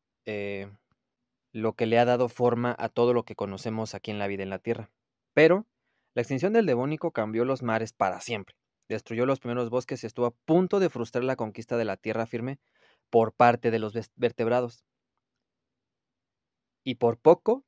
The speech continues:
y la tierra queda inhabitable, o sea, no hubiera habido vida. Ahora, desde luego, pues, la ciencia se ha encargado de demostrar,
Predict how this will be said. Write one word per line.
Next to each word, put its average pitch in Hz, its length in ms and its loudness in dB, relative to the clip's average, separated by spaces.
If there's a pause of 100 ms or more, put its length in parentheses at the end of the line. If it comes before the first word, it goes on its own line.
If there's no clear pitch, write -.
(300)
y 120 80 -6
la 110 140 -2
tierra 123 300 0
queda 127 500 -2 (280)
inhabitable, 110 720 -2
o - 60 -16
sea, 113 120 -2
no 120 180 0
hubiera 120 280 4
habido 113 240 -2
vida. 117 260 -10 (500)
Ahora, 104 280 0 (3000)
desde 131 280 0
luego, 185 420 4 (1300)
pues, 123 540 2
la 123 280 2
ciencia 143 380 -2
se 139 80 -4
ha 135 40 0
encargado 131 440 2
de 117 120 -2
demostrar, 110 600 -4